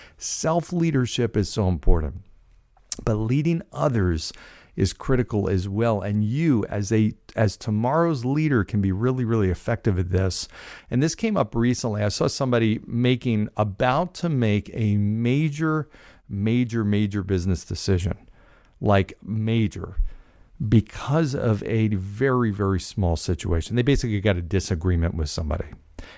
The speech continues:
And this disagreement, they got just so fed up, they're like, "Grr," and they were just about to pull the plug, basically, on a major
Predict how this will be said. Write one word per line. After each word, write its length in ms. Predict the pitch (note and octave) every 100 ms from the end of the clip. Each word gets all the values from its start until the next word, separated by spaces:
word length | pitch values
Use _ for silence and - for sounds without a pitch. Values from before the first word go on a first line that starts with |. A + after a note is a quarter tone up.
| -
And 100 | G2
this 140 | G2
disagreement, 720 | - C3 - F#2+ G#2 G2 F#2 E2+
they 80 |
got 160 | E2+ F2+
just 160 | F#2 -
so 180 | E3+
fed 220 | D3 C#3+ G#2+
up, 180 | G2+
they're 80 | -
like, 220 | F#2 F#2+
"Grr," 340 | - A3+ C3+ E2+ -
and 160 | G2
they 60 | F#2
were 180 | F#2 F#2
just 300 | D3 D3 C3+
about 280 | G#2 G2+ -
to 60 |
pull 240 | - E3+ D#3+
the 120 | B2
plug, 400 | - D#3 E3+ F2+
basically, 720 | A2+ E3 - F2+ F2 D2+ F2+ - - - - -
on 240 | - G#2+ A2
a 200 | A#2 A2
major 1000 | A2 B2+ D#3 F#3 F#3+ B2 F2+ E2 D2 E2